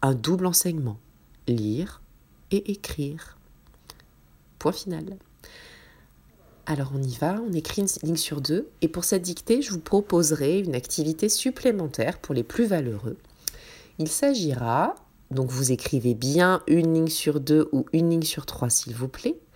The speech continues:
de transposer ce texte au temps du récit. Vous le voyez, il est écrit au temps du discours, présent, passé composé. Eh bien, je vais vous demander,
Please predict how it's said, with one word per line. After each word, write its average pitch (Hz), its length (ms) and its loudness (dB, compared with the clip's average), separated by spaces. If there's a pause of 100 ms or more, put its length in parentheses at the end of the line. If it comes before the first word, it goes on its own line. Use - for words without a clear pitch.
(760)
de 185 200 4
transposer 196 960 2
ce 135 220 2
texte 254 640 -2
au 180 160 8
temps 247 420 2
du 254 160 2
récit. 190 580 0
Vous 117 200 -4
le - 40 -4
voyez, 123 460 2
il 208 220 2
est 110 180 -4
écrit 196 360 0
au 165 60 2
temps 175 260 0
du 127 160 -2
discours, - 720 -2 (280)
présent, 170 580 2
passé 139 320 -8
composé. 156 640 -4 (600)
Eh 143 120 4
bien, 175 200 0
je 208 140 -2
vais 151 140 2
vous 160 100 -6
demander, 160 580 -2